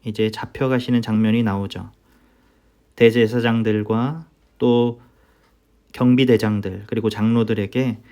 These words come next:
예수님이 잡혀가십니다. 그런데 잡혀가시는 예수님의 마음이 어떠셨을까요?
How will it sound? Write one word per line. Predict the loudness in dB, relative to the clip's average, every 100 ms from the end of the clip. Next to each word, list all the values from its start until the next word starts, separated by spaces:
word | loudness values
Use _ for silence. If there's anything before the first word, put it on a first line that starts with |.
| _ _
예수님이 | -10 -4 0 0
잡혀가십니다. | -2 -4 -2 -2 -4 -6 -8 -10 -18 _ _ _ _ _ _ -20 _ _ _ _
그런데 | 0 2 4 2 2 -2 -10 _ _ -8
잡혀가시는 | -8 0 2 2 0 -2 0
예수님의 | 0 0 0 2 0 -2 -6 -14 -4
마음이 | 0 2 2 2 2
어떠셨을까요? | -2 -2 -4 -4 -8 -10 -10 -14 -14